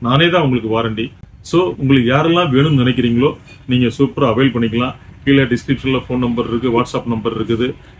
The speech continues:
நீங்க ஃபோன் பண்ணுங்க, கால் பண்ணி அடிக்கலாம், லேண்ட்லைன் வாங்க. So, நண்பர்களே, தினந்தோறும் நாம் இதே போல் வீடியோக்கள் போஸ்ட் பண்ணிட்டு இருக்கோம். இந்த நல்ல விஷயத்தை உங்க ஃப்ரெண்ட்ஸ், உங்க ரிலேட்டிவ் எல்லாருமே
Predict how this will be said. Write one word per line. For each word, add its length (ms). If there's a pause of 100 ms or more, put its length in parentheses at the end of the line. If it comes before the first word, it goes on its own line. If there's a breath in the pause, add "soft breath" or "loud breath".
(100)
நீங்க 240
ஃபோன் 220
பண்ணுங்க, 280 (420)
கால் 180
பண்ணி 200
அடிக்கலாம், 360
லேண்ட்லைன் 340
வாங்க. 260 (460 loud breath)
So, 120
நண்பர்களே, 320 (120)
தினந்தோறும் 540
நாம் 200
இதே 200
போல் 200
வீடியோக்கள் 420
போஸ்ட் 220
பண்ணிட்டு 200
இருக்கோம். 200
இந்த 120
நல்ல 180
விஷயத்தை 260
உங்க 200
ஃப்ரெண்ட்ஸ், 300
உங்க 160
ரிலேட்டிவ் 280
எல்லாருமே 280